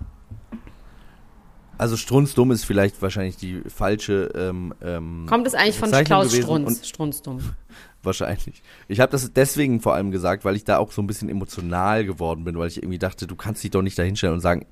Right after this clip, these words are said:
Speaker 1: „Ich hab nicht damit gerechnet, dass sowas passiert.“ Also irgendwie, also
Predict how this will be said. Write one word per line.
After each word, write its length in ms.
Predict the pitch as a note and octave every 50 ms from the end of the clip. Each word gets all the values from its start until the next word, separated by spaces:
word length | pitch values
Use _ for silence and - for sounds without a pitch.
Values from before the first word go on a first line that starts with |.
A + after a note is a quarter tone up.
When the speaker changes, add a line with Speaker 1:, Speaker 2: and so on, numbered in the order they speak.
| -
Speaker 1:
„Ich 180 | A2 - - -
hab 200 | A#2 - - -
nicht 180 | G#2+ G#2+ - -
damit 180 | F#2+ F#2+ F#2+ -
gerechnet, 360 | F2+ E2 F#2 F#2 - F2 E2
dass 120 | D#2+ -
sowas 260 | - F2 E2 F2 E2 -
passiert.“ 460 | - E2+ - - - F#2+ F#2+ F#2+ - - - - - - - - - - - _ _
Also 300 | - G2 F#2+ G2 F2 - - - - -
irgendwie, 460 | G#2 A2+ A#2 A2+ A2 G#2 F#2 - - - - - - - - - - - _ - _ _ -
also 260 | G#2 A2 G#2+ G#2 -